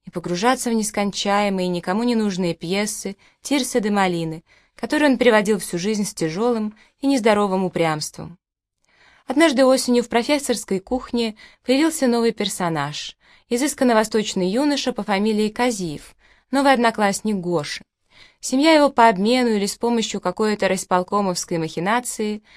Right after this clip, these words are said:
въехала в освободившуюся в том же подъезде на четвертом этаже квартиру, представлявшую собой ровно половину профессорской. Вторая половина была отсечена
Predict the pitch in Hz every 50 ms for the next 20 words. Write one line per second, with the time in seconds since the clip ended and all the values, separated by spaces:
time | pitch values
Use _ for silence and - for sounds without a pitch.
0 | - - _ _ _ - 247 277 320 285 240 285 277 226 233 - 220 196 214 214
1 | 185 220 220 196 - - 208 190 190 - - 175 - - 180 180 170 175 170 170
2 | 165 165 185 214 226 220 180 196 185 175 165 - - - 196 190 185 - 180 170
3 | 165 165 170 170 165 170 156 - - 151 143 - - - - 226 240 233 226 214
4 | _ _ - - - - _ _ - 302 302 - - 302 285 269 269 277 269 269
5 | 262 - - 240 220 - 233 208 190 208 208 208 208 - _ - _ _ _ -
6 | 262 302 302 277 277 254 - 233 220 208 208 226 233 220 208 - - 175 175 170
7 | - 247 262 247 - - 226 - - - - 202 202 - _ _ _ _ _ _
8 | _ _ - - 285 311 320 320 311 - 269 262 254 254 247 247 233 196 220 226
9 | 220 202 196 - - 190 170 - - 190 196 208 220 247